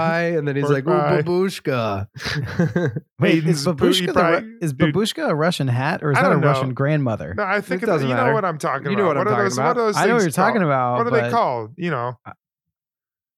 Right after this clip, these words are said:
Speaker 2: I just say babushka, but they're probably called something
Speaker 3: Babushka
Speaker 2: else.
Speaker 3: is a, is a Russian grandmother, but I'm gonna look, I'm just gonna
Speaker 1: It's
Speaker 3: Google
Speaker 1: called
Speaker 3: the
Speaker 1: an
Speaker 3: words
Speaker 1: ush-,
Speaker 3: furry
Speaker 1: it's called
Speaker 3: Russian
Speaker 1: an
Speaker 3: hat.
Speaker 1: ushanka. Ushanka.
Speaker 2: Dude, how do you think, uh, Big would make fun of Aiden since he can't?
Speaker 3: It's called an
Speaker 2: since,
Speaker 3: ushanka?
Speaker 2: since Aiden can't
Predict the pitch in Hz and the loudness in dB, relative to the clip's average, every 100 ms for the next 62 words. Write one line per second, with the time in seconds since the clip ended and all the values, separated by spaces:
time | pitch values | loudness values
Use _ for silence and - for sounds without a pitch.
0 | _ _ 208 208 240 - 240 190 196 233 | _ _ -4 0 0 2 0 0 0 0
1 | 170 - 117 131 180 185 196 190 - 165 | -2 -2 -2 -2 -2 0 0 0 2 4
2 | 139 185 190 208 196 180 151 156 147 139 | 6 4 4 4 4 2 2 2 2 2
3 | 143 143 127 147 139 160 139 135 135 127 | 0 0 0 0 0 -4 -2 -2 -2 -2
4 | 120 113 110 107 120 143 139 139 143 147 | -2 -2 -4 -4 -4 -2 0 0 0 0
5 | 147 147 - 147 135 151 175 170 147 139 | -2 -2 -2 0 0 2 2 4 4 2
6 | 139 165 151 156 156 156 160 160 143 143 | 2 0 0 0 2 2 2 2 2 2
7 | 147 165 143 131 156 117 160 160 143 107 | 2 2 0 0 0 0 -2 -2 -2 -2
8 | 98 143 135 147 139 104 98 - - 139 | -2 -4 -2 -2 -2 -4 -6 -12 -12 -2
9 | 185 180 131 196 240 - 220 180 180 139 | 0 0 0 -2 0 0 -2 0 -2 0
10 | 165 151 147 143 147 165 147 131 139 139 | 0 0 -2 -2 -2 -4 -4 -2 -2 -4
11 | 107 101 - 143 - - 170 170 - 170 | -6 -12 -8 -6 -6 -2 -2 -2 0 2
12 | 151 165 147 - 127 113 175 233 180 190 | 2 2 0 -2 -4 -2 0 0 0 0
13 | 196 - 170 | -2 -2 -4